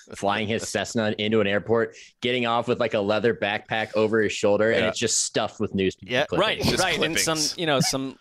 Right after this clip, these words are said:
Speaker 4: little rolls of tape to go
Speaker 2: Right.
Speaker 4: post in the locker room. That's a cute little trick.
Speaker 2: He had an assistant set up, hook up his printer to his laptop, and he has all these around the N F L articles from two thousand seventeen ready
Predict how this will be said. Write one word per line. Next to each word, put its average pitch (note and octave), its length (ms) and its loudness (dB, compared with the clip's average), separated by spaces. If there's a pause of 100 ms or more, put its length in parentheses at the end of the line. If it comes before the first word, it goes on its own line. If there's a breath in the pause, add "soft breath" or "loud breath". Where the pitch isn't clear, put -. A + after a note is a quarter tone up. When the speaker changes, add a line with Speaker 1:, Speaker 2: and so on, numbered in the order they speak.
(120)
Speaker 4:
little D#3 300 0
rolls D#3 320 4
of C#3+ 80 -8
tape D#3+ 340 -4
to D#3+ 80 -6
go C#3+ 240 0
Speaker 2:
Right. A2 240 0
Speaker 4:
post D#3+ 280 0
in E3+ 80 -2
the D#3+ 60 0
locker D#3+ 300 0
room. F3+ 160 0
That's E3+ 140 -2
a E3+ 40 -4
cute E3+ 220 0
little C#3 180 -2
trick. C#3 260 -2
Speaker 2:
He B2 100 -2
had B2+ 160 -2
an B2 100 -2
assistant A#2 520 0
set A#2+ 220 2
up, A2+ 80 0 (120)
hook - 220 -2
up A#2+ 120 -2
his A2 100 -6
printer A#2 400 -2
to G#2+ 100 -4
his G2 140 -6
laptop, G#2 500 -2
and F#2+ 80 -12
he F#2 60 -10
has F2+ 160 -8
all G#2 160 0
these F#2+ 240 -6
around G2+ 340 -2
the G2+ 100 -6
N F#2+ 120 -2
F F#2 140 -6
L G2+ 140 0
articles F#2 500 -6
from F#2+ 160 -14
two G2 160 -10
thousand F2+ 500 -6 (520 loud breath)
seventeen F#2+ 800 -4
ready F2 420 -6